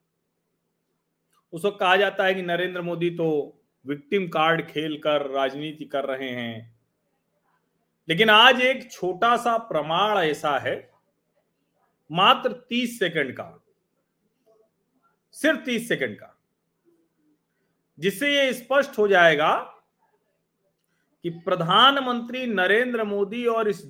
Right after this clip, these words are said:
देश के खिलाफ किस तरह की साजिशें रची जा रही हैं, कैसे देश और मोदी निशाने पर हैं,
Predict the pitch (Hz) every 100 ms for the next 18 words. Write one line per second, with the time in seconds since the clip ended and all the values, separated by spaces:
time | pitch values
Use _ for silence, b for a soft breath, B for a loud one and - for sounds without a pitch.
0 | 156 180 226 233 - 208 202 165 170 190
1 | 220 226 - _ _ _ _ _ 233 240
2 | - - 202 220 208 220 175 180 175 175
3 | 175 220 208 202 208 185 180 185 175 175
4 | 170 190 240 - _ _ _ _ _ _
5 | _ _ _ 190 214 208 262 262 170 202
6 | 247 240 233 226 202 190 190 226 196 170
7 | 175 185 196 196 170 143 151 131 - _